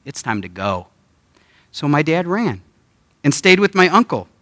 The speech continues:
But the way he tells the story is that the Holy Spirit worked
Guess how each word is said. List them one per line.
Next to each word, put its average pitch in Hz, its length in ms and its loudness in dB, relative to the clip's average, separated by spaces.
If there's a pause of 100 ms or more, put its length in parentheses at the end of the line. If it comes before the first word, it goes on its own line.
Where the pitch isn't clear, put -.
(960)
But 165 140 6
the 180 100 8
way 208 220 10
he 196 100 4
tells 190 280 6
the 170 80 2
story 190 340 8
is 151 120 8
that 160 140 8
the 147 100 6
Holy 220 320 8
Spirit 190 580 8
worked 214 320 10